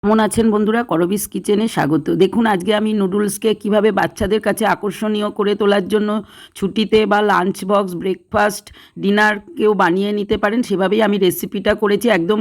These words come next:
ঘরোয়াভাবে চটজলদি বানিয়ে নিতে পারবেন অল্প উপকরণে। যেভাবে বানালে দেখুন একদম সিম্পল আর সুন্দর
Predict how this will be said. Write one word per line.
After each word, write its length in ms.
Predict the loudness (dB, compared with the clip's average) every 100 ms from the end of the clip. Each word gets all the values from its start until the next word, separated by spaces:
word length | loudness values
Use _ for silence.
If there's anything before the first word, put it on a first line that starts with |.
| 0
ঘরোয়াভাবে 580 | 0 4 4 4 2 2
চটজলদি 600 | 0 -2 0 -2 0 0
বানিয়ে 340 | 0 0 -2
নিতে 240 | -2 -2 0
পারবেন 300 | 0 0 2
অল্প 240 | 2 2 2 0
উপকরণে। 640 | 0 -4 0 0 2 0 -4 -14 -20 -4
যেভাবে 380 | 2 4 4 2 2
বানালে 440 | 2 2 0 0
দেখুন 340 | 0 -2 -4 -4 -4 -10 _
একদম 400 | -6 -4 -2 0 2 2 0
সিম্পল 440 | 0 0 2 2 2 -2 -4
আর 180 | 0 0 0
সুন্দর 420 | -4 -2 -2 -2